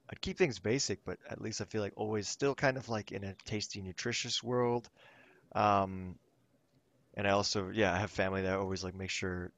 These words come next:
if there's anything, you're, you're eating. It's like, if you need, if you need food, we're always here to just, here's a little bit of extra cash or something to make sure you're eating. But then, yeah, I'd always make sure, like,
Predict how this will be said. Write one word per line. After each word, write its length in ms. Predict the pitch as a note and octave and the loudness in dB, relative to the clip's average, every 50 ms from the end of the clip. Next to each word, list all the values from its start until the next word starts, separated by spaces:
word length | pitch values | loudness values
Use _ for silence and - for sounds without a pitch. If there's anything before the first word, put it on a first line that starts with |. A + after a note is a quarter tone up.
| _ - | _ -18
if 140 | - - | -14 -12
there's 160 | - F#2 F2+ A2 | -6 -4 0 2
anything, 480 | A#2+ C3+ C3+ - D3 C3+ C3+ C3+ A#2 - _ _ _ _ _ _ _ _ _ _ _ _ _ | 2 2 2 2 2 2 0 -2 -8 -14 _ _ _ _ _ _ _ _ _ _ _ _ _
you're, 180 | G#2 F#2+ F#2 F2+ | -10 -8 -8 -8
you're 160 | F2 F#2 - | -8 -10 -10
eating. 280 | A2+ G2+ G2 E2+ D#2 - _ _ _ _ _ _ _ _ _ _ _ _ _ _ _ _ _ - | -8 -8 -8 -8 -8 -12 _ _ _ _ _ _ _ _ _ _ _ _ _ _ _ _ _ -18
It's 180 | D#2 - - - | -16 -14 -10 -8
like, 260 | G2 - - - - _ _ - | -8 -8 -10 -14 -20 _ _ -20
if 140 | - - | -16 -12
you 80 | F#2 F#2 | -10 -6
need, 240 | F#2 G#2 A2+ A2 - | -4 -2 -4 -4 -6
if 160 | - - - | -10 -12 -12
you 80 | F#2 F2+ | -8 -4
need 180 | G2+ A#2 A#2+ | -4 -4 0
food, 380 | - - C3+ C3+ C#3+ C#3+ C#3 - - _ _ | 4 4 6 6 6 4 0 -6 -12 _ _
we're 140 | - - E2+ | -10 -6 -2
always 240 | G2 G#2 G#2 G#2+ - | 0 0 2 2 2
here 260 | - G#2 G2 F#2+ F#2+ F#2+ | 2 2 0 0 0 -2
to 120 | - - | -4 -8
just, 300 | E2+ - F2 - - - _ _ _ _ _ _ _ _ _ _ _ _ _ _ _ | -8 -8 -8 -10 -10 -10 _ _ _ _ _ _ _ _ _ _ _ _ _ _ _
here's 200 | - G#2+ G#2+ G#2 | -6 -4 -2 0
a 40 | G#2+ | 2
little 140 | G#2+ G#2 | 2 2
bit 120 | G2 G#2 G2+ | 2 4 4
of 60 | F#2 | 2
extra 220 | F#2+ - - - | 2 0 -2 -4
cash 280 | - F#2+ F2 E2+ G2 - | -2 -2 -2 -2 -2 -4
or 60 | F2 | -4
something 380 | - F#2 E2 D#2+ F2 E2 D#2+ D#2 D2+ - _ _ _ _ - | -4 -6 -6 -6 -8 -10 -10 -10 -14 -18 _ _ _ _ -20
to 60 | - E2+ | -12 -10
make 140 | F2 E2+ | -8 -8
sure 140 | - - E2 - | -8 -8 -10 -10
you're 80 | - E2 | -10 -12
eating. 180 | D#2 D#2 - - | -12 -12 -8 -8
But 120 | G2 F#2+ | -4 0
then, 400 | - G#2 G2 F#2+ F2+ F2+ F2 D#2+ - _ _ _ - - - - - - - - | 2 2 2 2 0 -2 -8 -10 -14 _ _ _ -20 -20 -20 -20 -20 -18 -2 4
yeah, 140 | F#3+ E3 | 6 8
I'd 60 | A#2+ A#2 | 8 8
always 200 | B2 A2+ G#2 G2 | 8 6 2 0
make 140 | G2+ F#2+ | -2 -2
sure, 180 | - - G2+ F#2 | -2 -2 -2 -2
like, 280 | F2+ F2 F2 - - | -4 -6 -8 -10 -14